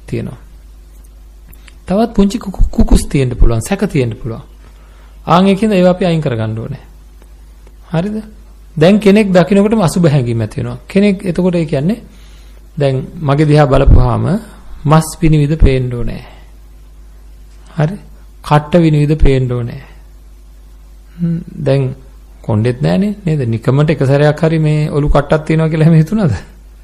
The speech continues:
දැන් කිව්වට පස්සේ ප්‍රකටද නැද්ද? දැන් මේ හිනහ වෙනකොට එහෙම දත් ටිකත් එක්ක නේද? හොඳට ප්‍රකටද නැද්ද දැන් ඔලු කට්ට එක පාටම? ආ, ඔලු කට්ට පිළිබඳ සංඥාවක් ඔහෙට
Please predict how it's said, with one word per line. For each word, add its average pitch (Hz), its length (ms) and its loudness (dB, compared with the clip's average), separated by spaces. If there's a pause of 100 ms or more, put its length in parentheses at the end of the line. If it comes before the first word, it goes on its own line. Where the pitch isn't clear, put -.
(800)
දැන් 139 220 0
කිව්වට 160 320 2
පස්සේ 165 240 2
ප්‍රකටද 165 380 0
නැද්ද? 180 180 2
දැන් 160 120 2
මේ 156 120 4
හිනහ 147 140 4
වෙනකොට 151 400 2
එහෙම 185 160 4 (240)
දත් 147 220 0
ටිකත් 151 360 -4
එක්ක 147 160 -6 (600)
නේද? 175 240 2 (680)
හොඳට 160 320 -2
ප්‍රකටද 175 380 0
නැද්ද 180 200 2
දැන් 175 200 0
ඔලු 175 140 -2
කට්ට 175 180 -2
එක 170 120 -4
පාටම? 147 360 -2 (360)
ආ, 139 160 -6
ඔලු 139 140 -4
කට්ට 151 240 -4
පිළිබඳ 160 260 -2
සංඥාවක් 185 540 0
ඔහෙට 156 200 0